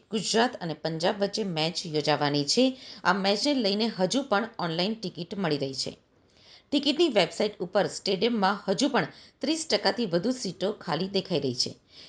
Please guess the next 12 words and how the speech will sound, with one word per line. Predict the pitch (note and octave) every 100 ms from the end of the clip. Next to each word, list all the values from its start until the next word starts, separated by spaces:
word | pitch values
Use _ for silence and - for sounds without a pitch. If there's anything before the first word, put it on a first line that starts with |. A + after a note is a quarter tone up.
| -
એટલે | B3+ C#4+
કે | F4
કાલની | - G3 G3+ C4 A#3
મેચમાં | F3+ - A3+ G3+
લોકોને | E3 G#3+ B3 B3+ _
ઓછો | G3+ A3 - C#4
રસ | E3+ E3+ - -
જોવા | D3+ D#3
મળી | G#3+ G3
રહ્યો | C#3 C3 C3
છે. | - - _ _ _ _ _ - _
ઓગણત્રીસમી | B3 C#4+ C#4 D#4 D#4+